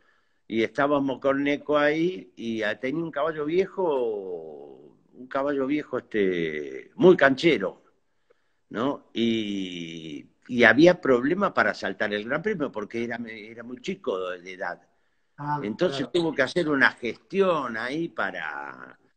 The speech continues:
Speaker 1: para hacerlo saltar a Rodrigo, que anduvo bárbaro, hizo cuatro faltas ahí, fue el primer Gran Premio que saltó, el primer
Speaker 2: Bien.
Speaker 1: Gran Premio que saltó.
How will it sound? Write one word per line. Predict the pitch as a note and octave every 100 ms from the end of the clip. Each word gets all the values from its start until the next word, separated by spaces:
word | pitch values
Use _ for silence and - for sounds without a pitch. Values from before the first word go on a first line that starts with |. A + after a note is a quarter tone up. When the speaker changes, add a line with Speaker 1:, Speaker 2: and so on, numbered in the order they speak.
| _ _ -
Speaker 1:
para | G2 G#2+
hacerlo | E3 E3 C#3+
saltar | B2+ A#2+ C#3 C#3+
a |
Rodrigo, | A#2 B2+ D#3+ G#3+ A#3 C3
que | F#2+
anduvo | A2+ G#2
bárbaro, | A#2+ D#3+ B2
hizo | G#2+ A2
cuatro | G2+ G#2 F#2+
faltas | - D3+ D3+ G2
ahí, | F#2 A2 C#3+ C#3 A2 F2 D#2 C#2 C2+ -
fue | A#2+ C3
el | C3
primer | B2+ B2+ D3+ F3+ F#3+
Gran | D#3 E3+ E3+
Premio | C#3+ D3 D3+ B2+
que |
saltó, | A2 F2 D#2+ C2 _ _ _ _ _ -
el | G2+ G2+
primer | A#2 C3 E3
Speaker 2:
Bien. | C#3
Speaker 1:
Gran | C3+ C3
Premio | A#2 A2 G2+
que | F2+
saltó. | _ _